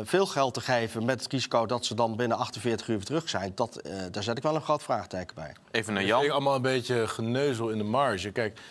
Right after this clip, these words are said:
Speaker 3: natuurlijk is het zo dat op het moment dat je grenzen wagenwijd openstaan en je gaat mensen vijftigduizend euro geven om weg te gaan en dan, daarna komen ze weer terug met de fiets, dat slaat nergens op. Dat snapt iedereen. Waar het alleen om gaat is dat we in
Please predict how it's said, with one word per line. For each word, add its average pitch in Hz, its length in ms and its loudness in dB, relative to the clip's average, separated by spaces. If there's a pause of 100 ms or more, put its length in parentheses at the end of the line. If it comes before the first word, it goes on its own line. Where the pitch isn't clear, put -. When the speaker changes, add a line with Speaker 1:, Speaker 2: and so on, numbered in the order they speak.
Speaker 3:
natuurlijk 147 420 2
is 143 140 0
het 131 140 -2
zo 139 340 4
dat 110 200 0
op - 140 -8
het 107 120 -4
moment 117 220 0
dat 98 180 -2
je 113 60 -2
grenzen 131 500 0
wagenwijd 107 540 2
openstaan 127 640 2 (400)
en 117 100 2
je 113 80 2
gaat 104 140 0
mensen 110 300 0
vijftigduizend 107 540 0
euro 110 220 0
geven 101 300 0
om 101 80 -2
weg 120 160 0
te 117 100 -6
gaan 117 320 2
en 110 80 -4
dan, 110 160 -2
daarna 107 400 0 (120)
komen 117 240 2
ze 110 80 0
weer 110 140 2
terug 131 180 0
met 113 120 0
de 104 80 -4
fiets, 104 320 -2 (260)
dat 127 180 2
slaat 123 300 2
nergens 98 340 -2
op. 80 120 -6
Dat 113 120 0
snapt 131 320 0
iedereen. 92 400 -2 (440)
Waar 127 120 6
het 135 100 -2
alleen 135 180 2
om 113 100 -2
gaat 156 260 4
is 131 100 -2
dat 117 160 0
we 120 200 2
in 117 160 -2